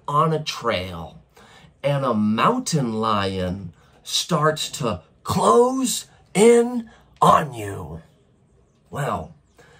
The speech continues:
a mountain lion is like a big cat. We have a lot of mountain lions in the United States, in places like Colorado, Utah, New Mexico. And a lot of times, mountain lions attack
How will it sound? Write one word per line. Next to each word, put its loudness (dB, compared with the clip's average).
a -6
mountain -2
lion -6
is -8
like -6
a -6
big -6
cat. -8
We -6
have 0
a 0
lot 2
of -2
mountain 0
lions -4
in -8
the -6
United -4
States, -10
in -8
places -6
like -6
Colorado, -4
Utah, -4
New -6
Mexico. -8
And 2
a 4
lot 2
of -10
times, -2
mountain 0
lions -2
attack -4